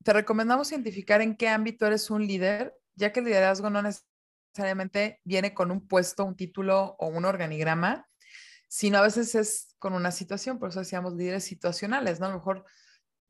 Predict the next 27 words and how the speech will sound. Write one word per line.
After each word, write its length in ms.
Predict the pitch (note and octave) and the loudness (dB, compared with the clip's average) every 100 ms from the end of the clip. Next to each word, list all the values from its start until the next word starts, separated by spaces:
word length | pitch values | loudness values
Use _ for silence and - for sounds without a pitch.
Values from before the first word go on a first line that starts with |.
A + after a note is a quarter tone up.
| _ _ _ - | _ _ _ -4
tú, 240 | G#3+ A3 - | 0 2 0
eh, 340 | F#3+ F3+ - | -2 -2 -4
en 160 | F3 F3 | -6 -6
tu 120 | F3+ | -2
casa 360 | G3+ G#3 G#3+ G3 | 2 2 4 2
eres 120 | G3 | 2
la 140 | F#3 | 0
cabeza 380 | F3+ F3 F3+ G3+ | 0 0 0 -2
y 80 | F#3+ | -2
eres 200 | F3 F3+ | -2 -4
el 80 | E3+ | -4
liderazgo 580 | E3 E3 F3 F3+ F#3+ F#3 | 0 0 0 0 -2 0
de 180 | F3 | 0
los 160 | F3+ F3 | 0 -2
temas 280 | F3+ E3+ E3+ | -4 -6 -8
económicos, 800 | E3+ E3+ F3 F#3+ F3+ F3+ F3+ F3+ - _ _ _ | -10 -6 -4 -4 -4 0 0 -2 -14 _ _ _
pero 180 | F#3 F#3+ | 4 4
alguien 320 | G3 G3+ G3 | 4 0 -2
más 220 | G3 G3 | -2 -2
tiene 180 | G3+ F#3+ | -4 -6
un 100 | F#3 | -2
rol 420 | F#3 F#3 F#3 F#3 - | 2 4 2 -4 -6
de 220 | E3+ F3+ | 0 0
los 220 | F3+ F3 | 0 -2
temas 300 | F3 E3+ E3+ | -4 -4 -6
que 100 | E3+ | -12
son 400 | - E3+ E3+ | -8 -6 -6